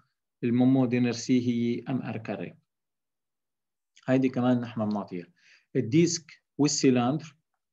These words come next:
أوكي، هيدا ديسك. شو الديسك؟ الديسك مثل الدي في دي، يعني ديستريبيسيون للماس موزعة على كل السيرفاس مع سميك صغيرين، الأبسفير صغير، وهيدي سيلندر، فورم سيلندريك، عنا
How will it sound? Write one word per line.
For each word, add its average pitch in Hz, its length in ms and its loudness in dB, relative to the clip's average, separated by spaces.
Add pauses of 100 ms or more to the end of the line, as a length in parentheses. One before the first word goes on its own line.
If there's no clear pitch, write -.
(140)
أوكي، 117 220 -4
هيدا 123 260 2
ديسك. 120 540 0
شو - 160 -2
الديسك؟ 131 500 2 (360)
الديسك 127 400 0
مثل 135 220 2
الدي 123 200 2
في 127 100 2
دي، 117 260 0
يعني 104 500 -6
ديستريبيسيون 123 760 -2
للماس 131 440 0
موزعة 123 540 0
على 117 240 -2
كل 131 260 4
السيرفاس 131 680 -4
مع 131 200 -2
سميك 127 420 -2
صغيرين، 113 440 -2
الأبسفير 113 560 -8
صغير، 107 340 -2 (500)
وهيدي 160 280 0
سيلندر، 127 640 0
فورم 131 240 2
سيلندريك، 107 680 -4
عنا 113 380 -4